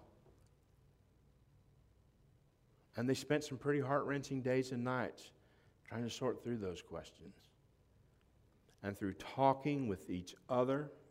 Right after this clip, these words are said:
with their financial supporters, family members, probably some of you,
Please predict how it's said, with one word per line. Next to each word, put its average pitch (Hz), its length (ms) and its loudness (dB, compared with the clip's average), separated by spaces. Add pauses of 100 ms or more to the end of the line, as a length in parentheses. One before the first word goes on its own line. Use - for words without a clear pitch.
(1080)
with 101 180 -2
their 90 100 -4
financial 113 600 0
supporters, 139 960 0 (1700)
family 127 480 6
members, 139 640 2 (1160)
probably 131 460 2
some 131 300 0
of 110 160 0
you, 139 500 2